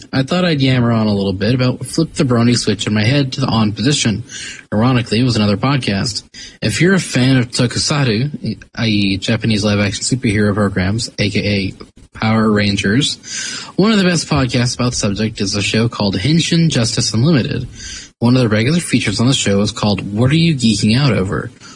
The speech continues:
One episode, they were all talking about this show called, you guessed it, My Little Pony Friendship is Magic. These guys are notoriously hard on the shows they watch,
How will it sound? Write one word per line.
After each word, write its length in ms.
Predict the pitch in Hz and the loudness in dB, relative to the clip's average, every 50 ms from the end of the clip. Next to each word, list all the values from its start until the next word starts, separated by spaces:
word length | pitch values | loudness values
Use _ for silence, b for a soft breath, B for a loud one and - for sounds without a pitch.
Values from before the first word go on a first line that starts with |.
| B B - | B B -2
One 140 | 113 120 147 | 2 2 4
episode, 560 | 175 175 139 131 120 - 117 101 104 135 135 | 4 2 0 -2 -2 0 0 2 0 0 0
they 100 | 123 214 | 0 0
were 120 | 208 104 - | 2 2 2
all 140 | 113 139 | 2 0
talking 360 | 143 - 147 135 131 - 143 127 | 0 0 -2 -2 -2 0 0 0
about 220 | 117 107 107 107 | 2 0 0 -2
this 160 | - 123 113 | -2 -2 -2
show 180 | - - 110 123 | 0 0 0 0
called, 500 | 120 - 104 98 98 101 95 - - - | 0 0 0 0 0 0 -2 -4 -4 -4
you 80 | 160 | -2
guessed 300 | 151 127 110 101 - - | 0 0 0 0 0 -2
it, 140 | - - - | -4 -4 -2
My 160 | 113 110 107 | 0 0 2
Little 200 | 104 101 117 131 | 2 2 0 0
Pony 300 | 123 - 110 104 101 113 | 0 0 0 0 2 0
Friendship 320 | 110 - 104 92 92 - - | 0 0 -2 -2 -2 -2 -4
is 160 | 104 - - | -4 0 2
Magic. 380 | 120 127 135 127 107 95 - - - B B B B B B B B B B | 2 4 4 2 2 0 -2 -4 -8 B B B B B B B B B B
These 240 | B 226 214 185 - | B 0 2 2 0
guys 300 | 143 135 139 135 120 - | 0 0 0 0 0 0
are 40 | 107 | 0
notoriously 680 | 101 104 101 - - - 147 156 139 - - 113 104 | -2 -2 -4 -4 -2 0 0 2 2 0 0 -2 -2
hard 400 | 90 - - 135 131 131 113 98 | -2 -2 -2 0 2 2 2 2
on 80 | 101 95 | 0 0
the 40 | 98 | 0
shows 300 | 92 - - 104 95 90 | 0 0 0 0 0 0
they 100 | 98 95 | 0 2
watch, 680 | 92 104 113 107 95 - - - - - - - - | 2 2 2 2 0 0 -2 -6 -8 -8 -8 -8 -8